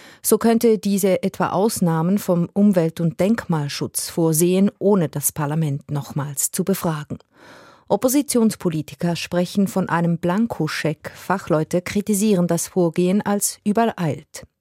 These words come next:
Als nächstes wird Frankreichs Senat Ende Mai über die Restaurationspläne befinden.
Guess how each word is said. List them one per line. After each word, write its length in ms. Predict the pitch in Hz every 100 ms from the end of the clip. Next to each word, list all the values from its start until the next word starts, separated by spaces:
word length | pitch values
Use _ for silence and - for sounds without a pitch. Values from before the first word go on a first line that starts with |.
| _
Als 300 | 180 165 160
nächstes 600 | 185 185 - - 233 -
wird 220 | 196 185 -
Frankreichs 720 | - 185 196 185 180 - -
Senat 540 | - 226 220 165 170 -
Ende 220 | 180 196
Mai 340 | 208 170 143 139 - - -
über 180 | - 160
die 140 | 160 165
Restaurationspläne 1120 | 160 - 180 196 - 139 139 - 156 135 147
befinden. 640 | 214 - 143 - - -